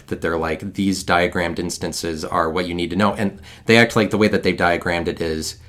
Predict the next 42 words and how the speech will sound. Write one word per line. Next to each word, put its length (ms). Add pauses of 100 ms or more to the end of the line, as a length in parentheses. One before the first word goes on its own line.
canon 480
for 180
the 60
rest 200
of 60
the 80
world, 540
but 160
as 120
long 140
as 60
the 80
rest 160
of 60
the 40
world 200
believes 240
that 80
it's 100
only 160
scientists 480
that 80
get 140
to 60
dictate 480 (200)
what 160
is 120
canon 420
for 120
the 80
terms 380
that 120
are 60
described 520
in, 100
say, 180
like, 140
a 40
proton 440
and 100
an 60
electron, 600